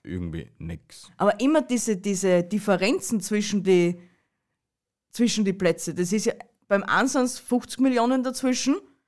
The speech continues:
Speaker 1: Und beim anderen sind's nur so zwanzig, sechsundzwanzig Millionen.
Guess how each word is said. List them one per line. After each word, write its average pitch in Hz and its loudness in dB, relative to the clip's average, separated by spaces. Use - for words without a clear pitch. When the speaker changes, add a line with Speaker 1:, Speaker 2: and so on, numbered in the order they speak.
Speaker 1:
Und 104 -8
beim 98 2
anderen 104 -2
sind's 120 -2
nur 117 0
so 117 0
zwanzig, 113 -4
sechsundzwanzig 113 -6
Millionen. 95 -6